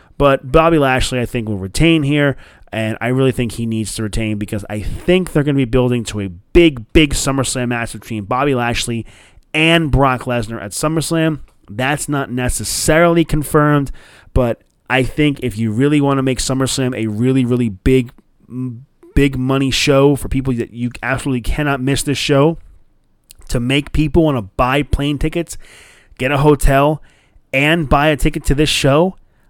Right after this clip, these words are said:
uh, you definitely wanna have not only Roman Reigns versus John Cena in the main event for the Universal title, but Bobby Lashley versus Brock Lesnar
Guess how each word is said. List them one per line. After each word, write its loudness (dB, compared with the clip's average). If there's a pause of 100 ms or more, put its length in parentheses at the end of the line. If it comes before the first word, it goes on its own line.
uh, 2
you 0
definitely 2
wanna 2
have 0
not -2
only 0
Roman 2
Reigns -2
versus -4
John -2
Cena -4
in -4
the -6
main -4
event -6
for -12
the -8
Universal -8
title, 0 (400)
but -2
Bobby 2
Lashley 0
versus -4 (240)
Brock 0
Lesnar -2